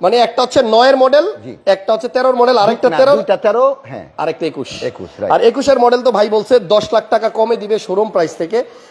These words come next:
Speaker 1: So, শেষ পর্যন্ত থাকবেন এবং ওয়েট করেন। খালি দেখাই কি, এটা একটু দেখেন, সাদা কালার আছে পার্ল, এরপরে এখানে কালো আছে, এখানে আপনার রেড ওয়াইন আছে, আর লাস্টেরটা হচ্ছে আপনার ব্রোঞ্জ।
Speaker 2: জি।
Speaker 1: চারটা প্রিমিও,
Speaker 2: জি।
Speaker 1: চার কালারের।
Speaker 2: ইনশাআল্ল্লাহ, জি।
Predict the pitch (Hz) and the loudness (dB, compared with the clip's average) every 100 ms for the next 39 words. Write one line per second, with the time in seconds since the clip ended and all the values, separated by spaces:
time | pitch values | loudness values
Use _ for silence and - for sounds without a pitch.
0 | _ - 226 - 254 254 269 277 277 285 | _ -2 -2 2 0 2 2 4 2 0
1 | 247 233 226 277 302 339 - - - 196 | -2 -4 0 2 2 -2 -16 -20 -2 2
2 | 247 247 - - 220 277 - 277 294 226 | 2 0 -4 -2 0 0 0 2 2 0
3 | 247 247 202 214 220 220 240 254 175 190 | -6 -2 0 2 0 -4 -8 -6 -6 -6
4 | - 175 135 123 104 - - _ _ - | -10 -6 -4 -6 -10 -16 -20 _ _ -14
5 | - 202 214 220 202 196 185 170 160 208 | -4 -2 0 0 0 2 0 -4 -2 0
6 | 156 110 - - - 170 202 196 202 190 | 0 -2 -10 -12 -8 -4 -2 -2 -4 -2
7 | 202 220 196 - 147 - - - 175 208 | 0 4 2 0 -6 -6 -16 -6 -2 2
8 | 214 214 196 196 208 214 202 - 151 - | 2 0 2 2 4 4 2 0 -8 -10
9 | _ - 151 165 - 226 220 220 247 240 | _ -8 -4 -4 -4 -6 -6 -6 -4 -4
10 | 185 151 165 139 - - - - 120 254 | -4 0 0 -2 -12 -20 -20 -14 -2 -2
11 | 294 302 302 302 320 339 339 226 302 285 | 0 -2 0 -4 0 -2 -2 -4 0 0
12 | 220 185 147 120 - 180 165 151 107 117 | 2 0 0 -4 -8 -10 -4 -4 -4 -4
13 | 233 233 185 | -4 -2 -2